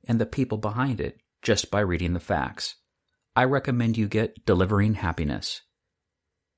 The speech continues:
What else can you learn from the blanks? How to use the process of elimination to find your passion.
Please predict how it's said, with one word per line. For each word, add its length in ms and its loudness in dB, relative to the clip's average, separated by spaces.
What 260 2
else 260 2
can 160 -2
you 100 2
learn 220 2
from 160 -2
the 80 2
blanks? 500 -2
How 140 -2
to 100 0
use 340 2
the 80 -10
process 500 -2
of 100 0
elimination 720 0
to 80 -6
find 280 -2
your 80 -2
passion. 540 -4